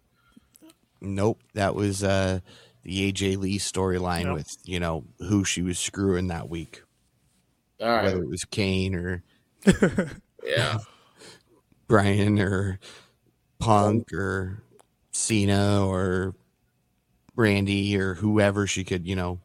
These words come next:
Speaker 1: put her arms around.
Speaker 3: So where's our next? Our next one's Miami?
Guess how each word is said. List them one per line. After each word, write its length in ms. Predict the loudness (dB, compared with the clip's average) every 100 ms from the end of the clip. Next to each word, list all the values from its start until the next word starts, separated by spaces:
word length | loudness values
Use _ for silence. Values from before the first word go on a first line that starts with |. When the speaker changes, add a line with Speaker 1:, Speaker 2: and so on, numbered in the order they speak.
| _
Speaker 1:
put 100 | -2
her 120 | 2 2
arms 240 | 2 -2
around. 320 | -4 -6 -8 -14 _ _ _ _ _ _
Speaker 3:
So 240 | -6 2
where's 240 | 6 6
our 100 | 6
next? 380 | 6 6 4 0
Our 160 | -2 2
next 320 | 4 4 4
one's 180 | 0 0
Miami? 1700 | 0 0 -2 -4 -6 -6 -6 -4 -4 -4 -4 -4 -4 -4 -4 -6 -8